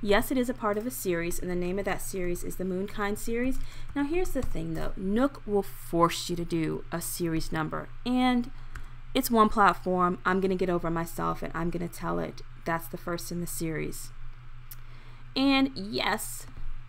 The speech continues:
my book is available for print. Unfortunately, I don't yet know the print pages. I'm gonna lie.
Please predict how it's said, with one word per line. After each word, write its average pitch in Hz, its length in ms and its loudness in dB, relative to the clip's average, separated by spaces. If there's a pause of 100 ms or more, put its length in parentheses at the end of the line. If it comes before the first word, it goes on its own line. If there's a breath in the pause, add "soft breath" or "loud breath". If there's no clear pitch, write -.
(380)
my 202 120 -2
book 196 260 -2
is 247 180 4
available 214 440 4
for 208 160 -2
print. - 400 -4 (580 loud breath)
Unfortunately, 269 720 0
I 220 100 -4
don't 208 360 2
yet 202 160 2
know 185 180 0
the 180 80 -2
print - 320 -6
pages. 175 580 -2
I'm 196 200 -2
gonna 196 400 0 (340)
lie. 196 600 6